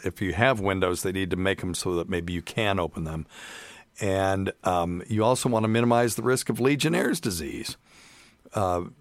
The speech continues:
so you need to make sure that all your water systems, your sinks, your faucets, your drinking fountains,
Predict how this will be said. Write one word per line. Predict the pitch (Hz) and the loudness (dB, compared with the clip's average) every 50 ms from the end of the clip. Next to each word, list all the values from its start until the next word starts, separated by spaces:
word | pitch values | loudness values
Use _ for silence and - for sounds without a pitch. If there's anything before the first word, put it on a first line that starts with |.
| - - - | -16 -14 -10
so | - - - - 107 | -8 -6 0 0 2
you | 104 104 107 110 | 2 2 2 2
need | 113 113 104 | 2 2 2
to | 107 | 2
make | 101 104 104 98 | 0 0 0 0
sure | - - 117 | 0 0 2
that | 104 104 | 2 4
all | 98 98 101 | 4 4 4
your | 104 101 98 | 4 2 2
water | 92 98 104 113 123 139 135 | 4 4 4 4 4 2 0
systems, | 113 - - 113 92 - - - 95 98 95 - - | 0 0 0 -2 -2 -2 -4 -4 -2 -2 -2 -4 -6
your | - - 92 | -8 -8 -8
sinks, | - - - 120 113 104 - - - | -6 -2 0 0 0 -2 -4 -6 -8
your | - 80 | -8 -6
faucets, | - - 101 98 101 98 - 95 87 - - | -2 0 2 2 2 2 0 -4 -6 -6 -8
your | 80 | -8
drinking | 85 95 104 104 101 - 110 95 | -4 -2 -2 -2 -2 -2 -4 -4
fountains, | 90 - - 104 98 95 - - 98 92 85 - | -4 -2 -2 0 0 0 -2 -4 -4 -4 -4 -6